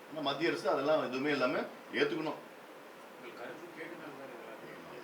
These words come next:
Speaker 2: கேட்கணும்.
Speaker 1: எவ்வளோ, இப்ப தமிழ்நாடு எதிர்த்துச்சு. தமிழக, தமிழ்நாடு அரசு, மே-, வெஸ்ட் பெங்கால், மகாராஷ்டிரா எதிர்த்தாங்க.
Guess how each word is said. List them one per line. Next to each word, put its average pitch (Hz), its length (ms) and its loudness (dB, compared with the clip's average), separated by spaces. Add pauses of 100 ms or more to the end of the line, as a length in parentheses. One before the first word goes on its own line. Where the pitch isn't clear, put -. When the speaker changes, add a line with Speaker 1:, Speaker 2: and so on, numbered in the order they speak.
(240)
Speaker 2:
கேட்கணும். - 280 -10
Speaker 1:
எவ்வளோ, 151 400 6
இப்ப - 360 -2
தமிழ்நாடு 175 480 8
எதிர்த்துச்சு. 196 460 4 (1200)
தமிழக, 143 440 6
தமிழ்நாடு 139 480 8
அரசு, 123 340 4
மே-, 117 340 4
வெஸ்ட் 123 260 2
பெங்கால், 123 500 4
மகாராஷ்டிரா 123 520 4
எதிர்த்தாங்க. 165 420 0